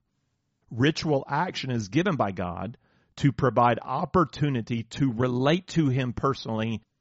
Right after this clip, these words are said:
and in community. The examples here are Old Covenant, but the meaning applies just as much to ritual sacrifice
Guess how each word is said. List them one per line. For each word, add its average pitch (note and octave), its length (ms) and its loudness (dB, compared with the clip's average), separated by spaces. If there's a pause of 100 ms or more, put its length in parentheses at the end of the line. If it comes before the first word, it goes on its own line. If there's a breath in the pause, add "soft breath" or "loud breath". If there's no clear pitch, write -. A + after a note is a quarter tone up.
(140)
and D3 280 0
in B2+ 220 -4
community. B2+ 580 0 (1080)
The B2+ 140 2
examples C#3+ 520 0
here F#3 200 4
are D3 180 4
Old C3 160 4
Covenant, C3 480 2
but - 120 -4
the C3+ 80 -2
meaning E3+ 340 2
applies B2+ 400 0
just E3+ 260 -2
as B2+ 120 -4
much B2+ 240 -4
to C3 100 -6
ritual B2+ 320 -4
sacrifice C3 760 -2